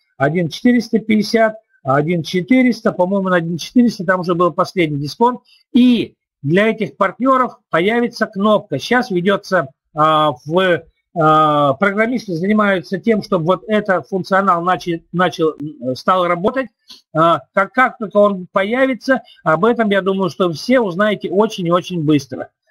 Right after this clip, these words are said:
Второе, второе. Это для тех партнеров, кто вошел уже в шестнадцатом-семнадцатом году, а, у них появится право,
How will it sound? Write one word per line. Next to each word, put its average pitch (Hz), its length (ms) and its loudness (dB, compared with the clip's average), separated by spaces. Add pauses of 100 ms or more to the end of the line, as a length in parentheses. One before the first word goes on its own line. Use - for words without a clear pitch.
(140)
Второе, 226 720 0
второе. 196 520 2 (460)
Это 196 220 2
для 202 160 0
тех 226 240 0
партнеров, 240 520 0
кто 208 140 0
вошел 202 320 0
уже 180 200 0
в 143 40 -10
шестнадцатом-семнадцатом 180 1200 -2
году, 233 380 0 (320)
а, 156 240 2
у 170 160 0
них 233 200 -2
появится 202 680 0
право, 202 640 2